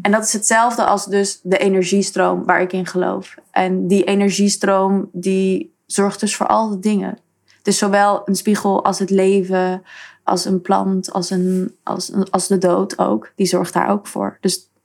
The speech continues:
waar geloof ik in, is dat we worden geleid of we vloeien in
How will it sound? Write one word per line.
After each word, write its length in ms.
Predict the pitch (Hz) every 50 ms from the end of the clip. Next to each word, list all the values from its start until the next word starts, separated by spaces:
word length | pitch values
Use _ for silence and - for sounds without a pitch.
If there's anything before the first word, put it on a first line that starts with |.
| _
waar 200 | _ 190 190 196
geloof 320 | 185 - 196 190 196 220 233
ik 120 | 247 233
in, 260 | 226 220 214 214 208 214
is 180 | - 220 208 -
dat 380 | - 202 202 202 202 - _ _ _ _ _ _ _ _ _
we 100 | - 196
worden 240 | 190 196 214 208 202
geleid 760 | - - 190 185 185 185 180 185 180 185 185 185 - - - _ _ _ _ _ _ _ _ _ _ _
of 380 | 185 185 180 180 - - - _ _ _ _ _ _ _ _
we 120 | - 190 190
vloeien 600 | 180 175 - 202 202 202 208 208 196 185 180 -
in 440 | - 190 185 180 185 180 175 180